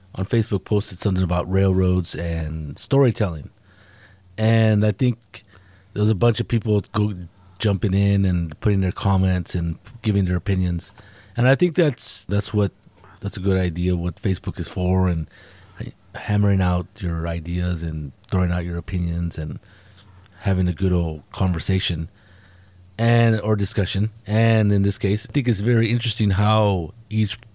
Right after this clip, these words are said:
person that joined the conversation had their own ideas of what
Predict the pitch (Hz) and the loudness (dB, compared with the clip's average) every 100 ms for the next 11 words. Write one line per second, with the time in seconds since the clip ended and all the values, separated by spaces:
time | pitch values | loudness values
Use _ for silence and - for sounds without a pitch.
0 | - - 120 107 110 98 92 92 - 101 | -20 -2 0 0 0 -2 -2 -4 -10 -12
1 | 95 107 104 95 101 92 90 104 98 95 | 0 2 2 0 0 0 0 -2 0 -2
2 | 92 95 92 95 98 101 95 92 95 95 | 0 0 0 0 2 2 2 0 -2 -2
3 | 85 98 | -2 -2